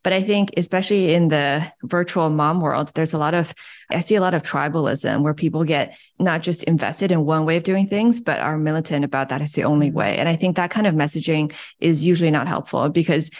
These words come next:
Speaker 1: usually people are talking about themselves, and that's fine if they choose that. But I think we have enough guilt and shame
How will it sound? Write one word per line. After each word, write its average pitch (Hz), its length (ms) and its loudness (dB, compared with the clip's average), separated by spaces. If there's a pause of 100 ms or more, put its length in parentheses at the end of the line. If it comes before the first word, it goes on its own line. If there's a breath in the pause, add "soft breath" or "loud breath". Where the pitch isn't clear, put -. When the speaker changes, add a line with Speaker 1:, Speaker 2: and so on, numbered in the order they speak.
(140 loud breath)
Speaker 1:
usually 214 340 2
people 214 240 0
are 170 60 0
talking 160 300 -2
about 151 180 0
themselves, 147 560 -2
and - 160 0
that's 160 240 -4
fine 147 340 -2
if 147 140 -2
they 143 100 -4
choose 147 320 0
that. 175 300 0 (300 loud breath)
But 170 160 2
I 160 120 -2
think 165 300 -2
we 165 100 2
have 156 320 -2
enough 147 380 -2
guilt 135 340 0
and 143 140 -4
shame 147 360 0